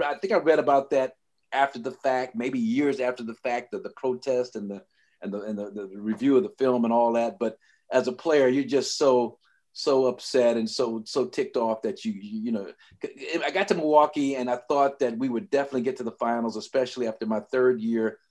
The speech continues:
around the All-Star break. We picked up Bob Lanier. We finished the season twenty and six, I believe. Uh, we lose to the Sonics, uh, in a, in a seventh game. That's when we were in the Western Conference. And it just taught me a valuable lesson about,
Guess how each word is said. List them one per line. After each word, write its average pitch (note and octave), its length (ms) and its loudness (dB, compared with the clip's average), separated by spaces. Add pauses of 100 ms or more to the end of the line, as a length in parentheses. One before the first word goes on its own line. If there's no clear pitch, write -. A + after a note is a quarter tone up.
(220)
around A2 160 0
the A#2 100 0
All-Star A#2 380 2
break. A2 240 -2
We G#2 80 -8
picked - 260 -6
up G#2 140 -6
Bob A2+ 240 0
Lanier. G#2+ 260 -2
We G#2 100 -6
finished A#2+ 320 -4
the G#2+ 60 -10
season A2 340 -6
twenty B2 360 -4
and G#2+ 100 -4
six, - 340 -6
I A2+ 80 -4
believe. A2 460 -2 (440)
Uh, G2+ 160 -4
we G#2+ 80 0
lose C#3 260 2
to C3 60 -6
the A2+ 80 -2
Sonics, B2+ 540 -2 (420)
uh, F2+ 240 -8
in - 100 -12
a, - 20 -12
in A2 160 -10
a F#2+ 40 -8
seventh G#2 360 -6
game. F#2+ 180 -8
That's G2+ 160 -12
when A#2 80 -4
we G#2 60 -6
were G#2 60 -4
in G#2 60 -6
the G2+ 60 -8
Western G#2 360 -8
Conference. F#2+ 480 -10 (520)
And A2 140 -6
it G#2 60 -4
just A#2 180 -8
taught F3+ 220 2
me C3+ 80 4
a A2+ 80 4
valuable A2+ 500 0
lesson A2+ 380 -4
about, G#2+ 380 -4